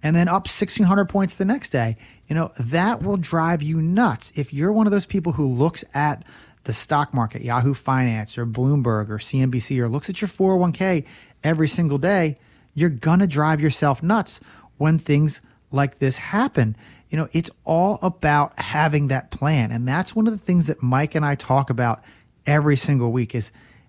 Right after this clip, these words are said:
you wanna create a plan that creates those sources of income for you in retirement so that no matter what happens in the stock market, whether we have, like I said, that thousand point up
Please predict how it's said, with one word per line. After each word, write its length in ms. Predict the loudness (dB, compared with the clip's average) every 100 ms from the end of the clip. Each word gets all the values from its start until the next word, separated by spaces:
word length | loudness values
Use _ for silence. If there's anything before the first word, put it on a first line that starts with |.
| _
you 140 | -4 -2
wanna 420 | 0 0 2 0
create 360 | 0 2 4
a 40 | 2
plan 460 | 0 0 2 0
that 140 | -2 -8
creates 680 | -4 -2 0 2 0 0 -2
those 200 | 0 0
sources 500 | -2 0 0 -2 -2
of 100 | 0
income 320 | 0 0 -2
for 220 | 0 0
you 140 | 0 -2
in 160 | -2
retirement 500 | -2 -4 -4 -4 -6
so 120 | -6 -8
that 120 | -4
no 120 | -2
matter 280 | 0 0 0
what 540 | -2 -2 0 0 -2
happens 580 | -8 -2 -2 0 0 0
in 100 | -2
the 60 | -2
stock 380 | 0 0 0
market, 400 | -4 -10 -12 -20 -20 -20 -20 -6
whether 220 | 2 4 4
we 100 | 4
have, 300 | 4 4 4
like 180 | 2
I 60 | 2
said, 220 | 2 0
that 180 | -2 -2
thousand 320 | 0 2 2
point 240 | 2 4 6
up 260 | 4 0